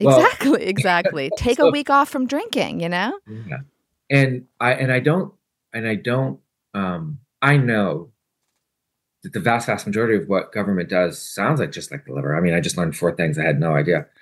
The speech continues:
Speaker 1: um, are invisible,
Speaker 2: Exactly.
Speaker 1: which is an issue. You know, th-, there's, there's,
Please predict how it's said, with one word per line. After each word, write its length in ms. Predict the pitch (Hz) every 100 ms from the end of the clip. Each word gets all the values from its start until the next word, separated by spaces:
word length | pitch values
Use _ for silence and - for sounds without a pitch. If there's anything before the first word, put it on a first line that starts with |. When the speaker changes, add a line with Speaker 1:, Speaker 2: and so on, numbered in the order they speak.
| _ _ _ -
Speaker 1:
um, 420 | 113 104 87 80 - _ _ _ _ -
are 180 | 127
invisible, 500 | 127 113 190 113 - - _ _ _ -
Speaker 2:
Exactly. 300 | 160 - 208
Speaker 1:
which 140 | -
is 60 | -
an 180 | 170
issue. 360 | 143 165 143 147 - _ _ - _
You 80 | 117
know, 160 | 110
th-, 180 | 104 120 -
there's, 360 | 123 113 - -
there's, 280 | 117 107